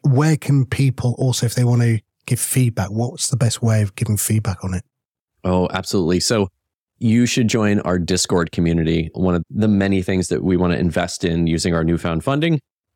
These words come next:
Speaker 2: is community. So we want to bring together creators and communicators and give you all a voice and support you however we can. So come to the Descript Discord. You'll find links all over the Descript website and also in our help center. We'll see you there.
Speaker 1: Brilliant. Thanks, Jay.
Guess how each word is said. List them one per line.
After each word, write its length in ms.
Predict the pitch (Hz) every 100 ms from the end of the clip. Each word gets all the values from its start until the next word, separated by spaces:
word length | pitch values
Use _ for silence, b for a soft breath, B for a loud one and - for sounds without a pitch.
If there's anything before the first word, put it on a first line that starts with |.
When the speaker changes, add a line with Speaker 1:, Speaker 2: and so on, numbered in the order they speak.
| -
Speaker 2:
is 340 | 90 87 - -
community. 680 | - 95 82 80 73 73 - -
So 300 | - 85 82
we 160 | 90
want 160 | 90 95
to 40 |
bring 220 | 85 90
together 400 | 85 87 85 82 78
creators 800 | - 85 82 78 76 71 -
and 100 | 82
communicators 720 | 87 85 85 - 73 - - - _ -
and 260 | 90 80 - _ -
give 120 | 101 101
you 80 |
all 120 | 92 92
a 40 |
voice 340 | 90 90 92
and 100 | -
support 260 | - - 82
you 80 | 78
however 240 | 82 78
we 60 | 76
can. 240 | - -
So 100 | -
come 200 | - 98
to 100 | -
the 120 | 90
Descript 440 | 85 90 - 90 - _ -
Discord. 440 | 110 156 147 175 - _ -
You'll 120 | 113
find 280 | 110 95 92
links 440 | 90 - - - - _ _ -
all 180 | 92 92
over 140 | 90
the 80 | 85
Descript 340 | 85 82 85 92
website 400 | 80 - 85 78
and 120 | 85
also 180 | 76 80
in 80 | 71
our 60 |
help 200 | 80 -
center. 360 | - 104 160 _ _ _ _ _ _ _
We'll 80 | -
see 140 | - 80
you 40 |
there. 140 | 95
Speaker 1:
Brilliant. 380 | 143 117 113 107 _ _ _ _ _ _ _ _
Thanks, 240 | - 175 -
Jay. 300 | 165 165